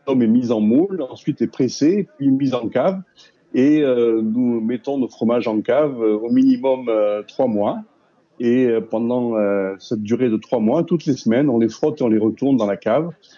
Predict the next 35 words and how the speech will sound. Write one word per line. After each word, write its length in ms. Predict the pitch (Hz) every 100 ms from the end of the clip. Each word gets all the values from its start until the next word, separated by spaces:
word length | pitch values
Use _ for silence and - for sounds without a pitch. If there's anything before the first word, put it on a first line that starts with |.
| _
jusqu'à 300 | - 113 151
ce 80 | 151
qu'ils 300 | - 127 110
aient, 260 | 131 151 143
euh, 320 | 117 110 107 98 _ _ -
une 100 | 120
certaine 680 | - 120 - 135 120 117 110
maturité 920 | 113 120 - 113 110 139 175 202 381
et 40 |
une 260 | 131 123 117
croûte 280 | - 165 -
qui 140 | -
soit 220 | - 120
formée. 440 | 110 120 107 131 180 _ _ _ _ -
Et 100 | 117
ensuite, 340 | 120 - 202
une 140 | 185
fois 160 | 131 156
que 120 | -
cette 140 | 113 -
première 220 | 127 123
étape 260 | 120 123
est 80 | 107
franchie, 400 | - 107 101 156
on 120 | 175 127
arrive 240 | 113 113
à 80 | 110
affiner, 560 | 107 - 107 135 147
euh, 200 | 123 98 98
cinq 300 | - 120 104
mois, 220 | 104 127
six 260 | - -
mois, 240 | 107 110 131
voire 220 | 117 92
plus, 380 | - 139 147